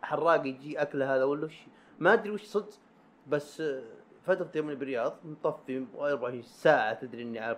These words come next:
على اليوتيوب، ودائمًا أتابع كريك فيرجسون، هذا حق مقابلات، هذا مقابلة، بس إنه ما هو يحضر ولا شيء.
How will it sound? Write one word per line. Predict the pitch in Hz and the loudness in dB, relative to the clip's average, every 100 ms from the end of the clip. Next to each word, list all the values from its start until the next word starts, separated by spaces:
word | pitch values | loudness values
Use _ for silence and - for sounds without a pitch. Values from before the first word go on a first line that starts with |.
| 120 | -6
على | 120 120 117 | -8 -2 0
اليوتيوب، | 117 113 110 120 120 127 123 113 | -2 -4 -8 -8 -8 -6 -6 -8
ودائمًا | 123 135 127 | -4 -2 0
أتابع | 120 131 123 113 | 0 0 0 -4
كريك | 113 123 - | -6 -8 -4
فيرجسون، | 131 117 113 131 | -4 -4 -6 -4
هذا | 135 127 | -4 -4
حق | 131 - - - _ | -6 -10 -20 -20 _
مقابلات، | 131 131 127 113 117 - | -6 -4 -2 -2 -4 0
هذا | 131 | 2
مقابلة، | 123 - 131 104 98 95 - | 2 0 0 0 -4 -10 -12
بس | - - 170 | -12 -4 -2
إنه | 170 165 185 - - - - _ _ | 0 0 -2 -6 -20 -20 -20 _ _
ما | 127 139 147 143 135 127 | -4 -2 -2 -2 -6 -6
هو | 117 107 127 | -8 -4 -2
يحضر | 117 151 151 120 123 127 120 | -2 -4 -6 -4 -4 -4 -8
ولا | 151 156 | -8 -10
شيء. | 143 | -12